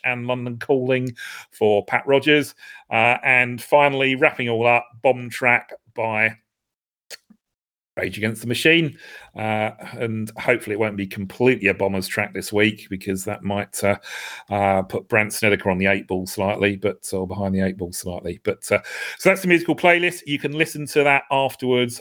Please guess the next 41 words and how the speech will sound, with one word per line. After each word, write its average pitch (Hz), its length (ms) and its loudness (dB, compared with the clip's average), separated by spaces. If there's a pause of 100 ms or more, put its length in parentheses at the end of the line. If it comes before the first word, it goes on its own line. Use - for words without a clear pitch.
on, 113 400 0
uh, 104 420 -4
Spotify 139 920 0
when 117 200 0
I 113 120 0
will 107 360 -4
link 110 300 -4
it 110 60 -2
out 107 300 0
with 101 320 -8
the - 80 -20
pod. 156 320 4 (760)
Thank 185 300 2
you 220 80 4
so 175 140 4
much 160 220 0
for 156 100 0
listening, 151 380 2
everyone. 151 440 2
Dave, 147 360 4
thank 170 260 -2
you 160 80 -6
so 156 180 4
much 156 280 0
for 147 100 -6
coming 143 380 0
on. 113 260 2
It's 110 220 -6
been 127 240 0
incredible 127 540 -2
to 113 100 -14
have 123 200 -2
you 127 140 2
on 123 80 0
as 120 160 -4
our 113 240 0 (160)
first 127 360 0
guest. - 400 0 (320)
Um, 143 280 4
remind 175 320 4
everyone 175 480 4